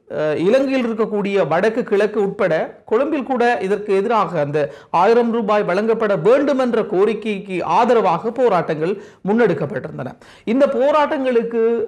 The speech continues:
அ, மத்தியிலே தான் இவ்வாறு இந்த கூட்டு ஒப்பந்தம் கைச்சாத்திடப்பட்டிருக்கிறது. வெறுமனே எழுநூறு ரூபாய், அ, அந்த அடிப்படையில்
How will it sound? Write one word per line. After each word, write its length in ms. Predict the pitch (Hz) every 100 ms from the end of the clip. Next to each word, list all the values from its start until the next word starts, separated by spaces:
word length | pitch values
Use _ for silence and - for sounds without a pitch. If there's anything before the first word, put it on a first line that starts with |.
| -
அ, 380 | 165 160 151 151
மத்தியிலே 720 | 160 165 196 190 262 247 202 156
தான் 300 | 151 220 208
இவ்வாறு 480 | 196 240 226 226
இந்த 220 | 254 190 170
கூட்டு 320 | 247 254 233
ஒப்பந்தம் 340 | 196 156 180
கைச்சாத்திடப்பட்டிருக்கிறது. 1000 | 208 175 175 165 156 147 147 143 143 226
வெறுமனே 600 | 165 202 247 247 220 294 - - -
எழுநூறு 440 | 202 277 285 247
ரூபாய், 380 | 196 175 160 156 -
அ, 200 | 156 147
அந்த 320 | - 175 165
அடிப்படையில் 600 | 165 175 156 143 135 -